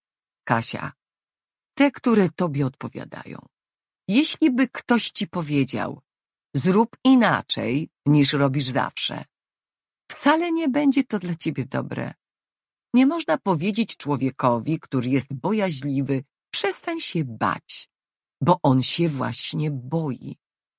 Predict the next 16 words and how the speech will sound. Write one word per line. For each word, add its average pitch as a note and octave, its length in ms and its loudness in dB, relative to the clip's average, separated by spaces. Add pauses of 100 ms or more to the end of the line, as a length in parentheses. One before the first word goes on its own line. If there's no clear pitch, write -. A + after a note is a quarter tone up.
(140)
Albo A3+ 280 4
temu, E3+ 480 0 (200)
który D3+ 300 2
nie D#3+ 180 0
jest F#3+ 280 -4
empatyczny, C#3 840 -2 (360)
„Wczuj C#4+ 400 2
się A3 220 0
w - 140 -12
ich C#3 180 -2
sytuację”. - 840 -8 (540)
Zmieniają D#3+ 800 4
nas C3 280 -2
doświadczenia, C3 1000 -2 (380)
przeżyte C#3+ 440 2
głęboko C#3 760 0